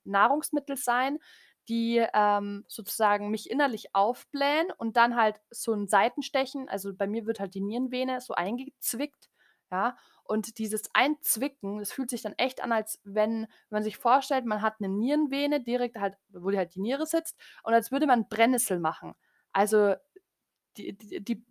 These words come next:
bohr-, bohrischen Kinder unter, un-, äh, unter uns oder unter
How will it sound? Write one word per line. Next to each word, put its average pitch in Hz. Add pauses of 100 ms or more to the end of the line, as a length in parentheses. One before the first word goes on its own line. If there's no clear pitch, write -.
bohr-, 254
bohrischen 294
Kinder 339
unter, 285
un-, 294
äh, 262
unter 269
uns 294
oder 233
unter 240